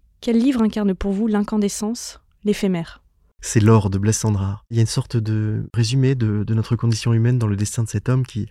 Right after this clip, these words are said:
Speaker 2: est, est ruiné par l'or. C'est-à-dire qu'on découvre de, de l'or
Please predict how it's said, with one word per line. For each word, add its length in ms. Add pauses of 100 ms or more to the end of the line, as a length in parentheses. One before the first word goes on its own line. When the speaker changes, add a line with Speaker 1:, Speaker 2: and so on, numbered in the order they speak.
(480)
Speaker 2:
est, 280
est 100
ruiné 320
par 180
l'or. 300 (580)
C'est-à-dire 240
qu'on 120
découvre 340
de, 160
de 120
l'or 280